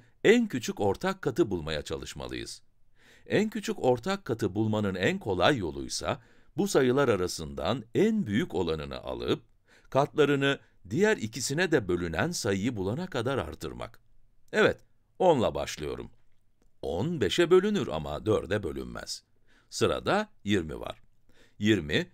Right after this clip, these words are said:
hem beşe hem de dörde bölündüğü için dört, beş ve onun en küçük ortak katı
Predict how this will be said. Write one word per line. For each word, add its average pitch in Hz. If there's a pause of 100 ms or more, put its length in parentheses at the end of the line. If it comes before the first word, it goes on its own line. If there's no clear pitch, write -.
(140)
hem 147
beşe 104
hem 95
de 117
dörde 113
bölündüğü 80
için 69 (460)
dört, 139
beş 131
ve 107
onun 90
en 190
küçük -
ortak 92
katı 156